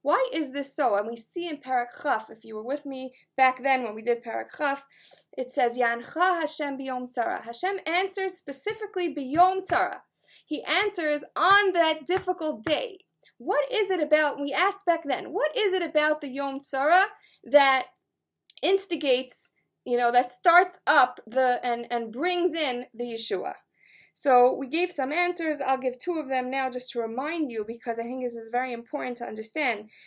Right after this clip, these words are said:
The first idea is that, and we said back then, a mashal of a child who's, a little toddler who's driving their mother insane, going into the fridge,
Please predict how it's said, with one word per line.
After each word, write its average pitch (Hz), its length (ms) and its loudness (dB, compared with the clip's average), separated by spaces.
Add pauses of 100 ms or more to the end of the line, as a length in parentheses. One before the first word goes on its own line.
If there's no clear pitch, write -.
(180)
The 247 60 2
first 370 420 0
idea 247 600 0
is 233 300 2
that, 226 340 0
and 220 100 -8
we 220 140 -8
said 277 280 -4
back 226 280 -6
then, 294 340 -4 (300)
a 226 80 -4
mashal 262 720 0
of 214 420 -4
a 240 60 -6
child 294 540 2
who's, 254 220 -12
a - 80 -4
little 339 220 -2
toddler 262 460 -2
who's 233 160 -10
driving 269 420 -2
their 226 180 -8
mother 220 280 -6
insane, 196 480 -10
going 285 260 -4
into 294 180 -6
the 220 80 -10
fridge, 233 480 -8